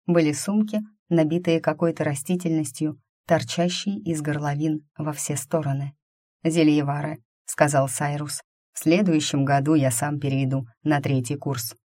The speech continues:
Страшно представить». «Но они же девушки», — прошептала Эйви,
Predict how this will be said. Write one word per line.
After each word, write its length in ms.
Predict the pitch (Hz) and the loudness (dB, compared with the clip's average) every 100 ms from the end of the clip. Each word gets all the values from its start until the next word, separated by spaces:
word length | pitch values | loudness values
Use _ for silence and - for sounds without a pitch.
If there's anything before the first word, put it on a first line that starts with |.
| - | -14
Страшно 540 | - - 131 - 143 | -4 -2 0 0 -2
представить». 760 | 147 143 - 127 135 135 117 - _ _ _ - | -2 -4 -4 -4 -4 -4 -8 -14 _ _ _ -2
«Но 200 | 175 156 | 0 2
они 300 | 147 160 180 | 0 4 4
же 200 | 175 165 - _ 151 | 2 -2 -6 _ -4
девушки», — 720 | 139 147 185 202 - 151 117 _ _ _ | -2 0 0 0 -4 -8 -8 _ _ _
прошептала 600 | 165 - 175 165 160 147 - | -4 -4 -2 0 0 0 -2
Эйви, 440 | 185 208 143 135 | 0 2 0 -4